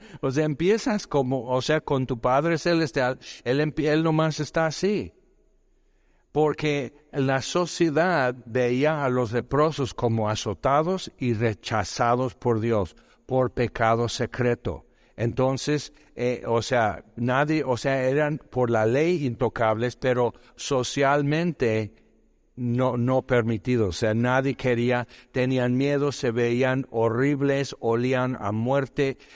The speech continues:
Entonces era muy feo tener un leproso y todos tenían que echar piedras que se alejaran. Entonces imagínate que es, este hombre trae tormentas en su cabeza,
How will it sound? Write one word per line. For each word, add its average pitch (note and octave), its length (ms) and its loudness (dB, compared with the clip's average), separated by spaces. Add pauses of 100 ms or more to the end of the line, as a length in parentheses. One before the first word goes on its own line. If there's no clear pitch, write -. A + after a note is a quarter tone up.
Entonces D3 400 0
era C#3 180 2
muy D3 400 -2
feo C#3+ 640 -2 (220)
tener C3+ 340 0
un C#3 140 0
leproso D3 640 2
y B2 80 -2
todos C#3 400 0
tenían C3 420 -2
que B2 200 0
echar A#2 380 -2
piedras D#3 560 2
que A#2+ 160 -2
se A#2+ 140 -2
alejaran. A2 720 0 (200)
Entonces C#3 280 -2
imagínate D#3 720 -2 (300)
que F3 460 0
es, - 180 -4 (880)
este F3 420 2
hombre C#3+ 600 0 (100)
trae D3+ 560 0 (340)
tormentas C#3 760 0
en A#2+ 120 -2
su A#2 120 -6
cabeza, B2 680 0